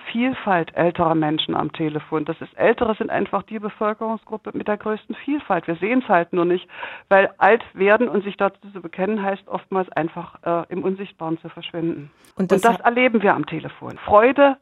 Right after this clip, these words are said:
Speaker 1: Ärger, Zorn, Traurigkeit, kleine Probleme, große Sorgen, wilde Nöte und aber eben auch diese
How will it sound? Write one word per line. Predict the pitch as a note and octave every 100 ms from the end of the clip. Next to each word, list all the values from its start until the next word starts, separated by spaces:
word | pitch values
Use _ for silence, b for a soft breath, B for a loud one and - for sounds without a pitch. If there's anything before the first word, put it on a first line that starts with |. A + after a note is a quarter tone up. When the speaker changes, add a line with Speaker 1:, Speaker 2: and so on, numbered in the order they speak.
| _
Speaker 1:
Ärger, | G#3 A#3 B3+ B3+ B3+ B3 _ _ -
Zorn, | B3 A#3+ B3 B3 _
Traurigkeit, | - A#3+ A#3+ A#3+ A#3+ - - A3 A3 - B -
kleine | B3 A3 A3+
Probleme, | - G3 G3+ G3+ F#3+ F#3
große | F#3+ A3 A3 G3+
Sorgen, | G3+ F#3+ F#3 F#3+ E3+ F3+
wilde | A3+ A#3+ A#3
Nöte | G#3+ G3+ G3+ G3+ B B B B
und | A3 -
aber | G3 -
eben | G3+ G3+
auch | E3+ G#3+ -
diese | G#3+ G3+ G3+